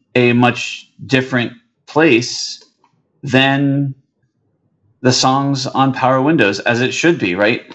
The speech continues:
Rush delivers all of this in such a musical way. The arrangements on this album are phenomenal. And some of what they do is so subtle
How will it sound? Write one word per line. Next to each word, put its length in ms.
Rush 400
delivers 600
all 280
of 120
this 220
in 140
such 300
a 40
musical 600
way. 460
The 260
arrangements 680
on 280
this 220
album 480
are 160
phenomenal. 760
And 120
some 320
of 540
what 380
they 160
do 300
is 180
so 260
subtle 680